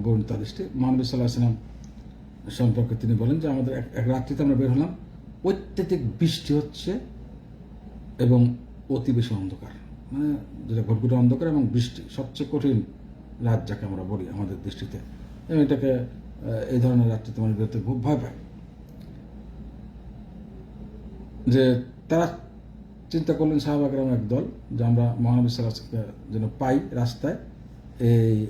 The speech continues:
আশা আমরা বের হয়েছি, আহ, যেন তিনি আমাদের জন্য সালাত আদায় করে দেন, এশার সালাতটি। রাত্রে, রাত্রে তো এশার সালাতই হবে, ঘুটঘুটে অন্ধকার। শেষ পর্যন্ত পেলেন। তো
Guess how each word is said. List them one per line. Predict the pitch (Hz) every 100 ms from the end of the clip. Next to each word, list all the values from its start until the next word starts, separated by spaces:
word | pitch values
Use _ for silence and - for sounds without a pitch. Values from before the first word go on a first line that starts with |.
| -
আশা | 120 131
আমরা | 120 110 104
বের | 156
হয়েছি, | 143 127 120
আহ, | 220 - - - - - - - - - - - - 107 104 98 110
যেন | 123 135
তিনি | 127 123
আমাদের | 117 107
জন্য | 104 104
সালাত | 113 107 -
আদায় | 107
করে | 104 98
দেন, | 95 - - - - - -
এশার | 127 120 113
সালাতটি। | - 104 - - 113 - - - - - - - - - - - - - - - - - - - - - - - - - - - 120
রাত্রে, | 117 - 147 240
রাত্রে | 143 120
তো | 120
এশার | 120
সালাতই | 117 123 123
হবে, | 123 - - - - - - -
ঘুটঘুটে | 107 113 107
অন্ধকার। | 104 104 127 - - - - - - - - - - - - - - - -
শেষ | 147
পর্যন্ত | 170 165 160
পেলেন। | 175 277 - - - - - - - - - - - - - - - - -
তো | 117 110 -